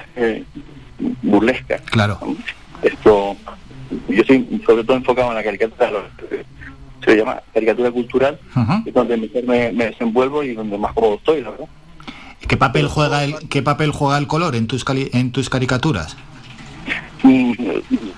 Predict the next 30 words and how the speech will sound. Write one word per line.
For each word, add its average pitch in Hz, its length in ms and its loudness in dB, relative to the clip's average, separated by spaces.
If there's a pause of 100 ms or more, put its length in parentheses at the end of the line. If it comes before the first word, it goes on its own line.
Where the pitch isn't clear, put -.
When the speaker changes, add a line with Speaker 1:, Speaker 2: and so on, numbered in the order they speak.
(680)
Speaker 1:
el, - 240 0 (680)
no 151 120 4
digamos 180 500 0
que 151 520 0
lo 143 120 0
más 151 120 -2
importante, 147 680 -2 (260)
yo 139 100 4
no 156 120 2
busco 160 380 2
el 143 160 -2
color, 131 340 0 (180)
mm, 120 220 0 (600)
eh, 123 260 6
me 117 200 2
gusta 147 260 0
más, 165 160 -4
igual 151 220 0
que 147 80 2
la 139 80 0
fotografía, 135 640 -2 (220)
eh, 117 240 -2
para 113 220 4 (100)
destacar, - 560 2 (200)
eh, 101 280 -4 (160)
sentimientos 135 600 2
del 113 160 2
personaje, 139 560 0
lo 113 160 -4
que 104 80 -2